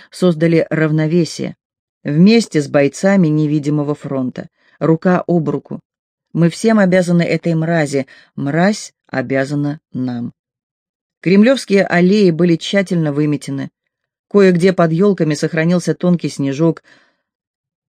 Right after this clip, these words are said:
Бескопотный, чистый. Надолго запомнилось Джо их долгое хождение среди образцовых березок,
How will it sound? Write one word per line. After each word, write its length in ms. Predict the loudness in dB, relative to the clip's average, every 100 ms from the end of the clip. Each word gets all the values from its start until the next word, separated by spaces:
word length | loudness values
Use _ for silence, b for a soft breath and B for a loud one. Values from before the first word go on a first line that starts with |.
| _ _ _ _ _ -4
Бескопотный, 1000 | -2 -2 0 0 0 0 2 0 -2 _ _ -14
чистый. 680 | 0 0 0 -2 -2 -4 _ _ _ _ _ _ _ _ _ _ _ _ -4
Надолго 380 | 0 4 4 2
запомнилось 580 | 0 -2 -2 0 -2 -4
Джо 260 | -4 0
их 160 | 0 0
долгое 340 | -2 0 -2
хождение 540 | -2 -4 -2 -2 0 -2
среди 260 | -6 -2
образцовых 600 | -2 0 -4 -4 -6 -6
березок, 580 | -4 -2 0 0 -4 -8